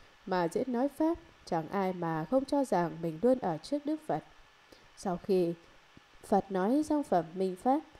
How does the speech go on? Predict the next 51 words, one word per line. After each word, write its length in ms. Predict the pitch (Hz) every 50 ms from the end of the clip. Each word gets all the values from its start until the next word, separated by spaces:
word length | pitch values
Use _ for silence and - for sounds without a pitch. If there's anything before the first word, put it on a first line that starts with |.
| - - - - -
lúc 200 | - 214 233 -
đó 300 | 208 190 185 202 247 294 311 -
Phật 160 | 247 196 -
dùng 300 | - 185 180 165 170 170
đại 160 | 175 175 - -
oai 100 | 269 269
thần 220 | - 240 185 170 170 170
lực 160 | 180 170 165 - - -
ở 140 | - - 165
trong 260 | - - 240 247 233
mười 200 | 202 175 151 135
phương 240 | - - 240 247 254
tất 220 | 247 285 285 -
cả 180 | - 190 170 156
thế 240 | - - 180 196 202
giới, 320 | 208 190 185 208 262 302 311 - - - - - - -
hết 160 | 247 254 254
thảy 200 | 240 202 170 160 180
mỗi 160 | 196 202 233
mỗi 200 | 226 233 240 269
bốn 320 | 254 214 190 208 240 285 311 -
thiên 160 | 302 277 262
hạ, 260 | 233 220 185 170 - - - - - - - - - - -
bốn 340 | - 185 190 226 277 294 269
đại 160 | 226 - - 180
bộ 140 | 180 -
châu, 360 | - - - 254 254 247 247 247 - - - - - - -
Đông 180 | 220 240 247
Thắng 320 | 247 - 220 214 240 294 311
Thần 300 | - 214 175 170 156 156 -
Châu, 300 | - 247 254 254 254 247 -
Nam 200 | 240 240 247 254 240 -
Thiểm 220 | 220 180 - -
Bộ 160 | 185 180 165
Châu, 360 | - - - 254 254 254 254 247 - -
Tây 140 | - 233 240
Ngưu 260 | 233 240 247 247 247 233
Hóa 180 | 226 208 220 247 -
Châu, 280 | - 269 254 247 247 247 - - - - - - -
Bắc 220 | 220 262 262 - -
Câu 200 | 247 240 240 233
Lưu 180 | 233 247 247 240
Châu. 300 | - - 254 247 240 240 240 - - - - - -
Bốn 380 | - 180 208 247 294 320 320 226
đại 220 | 196 190 - - -
bộ 140 | 185 175 -
châu 260 | - - 277 277 262
này 300 | 240 208 180 170 160 151 -
bao 140 | 220 240 247
bọc 320 | 214 208 175 165 170 190
núi 180 | 185 208 262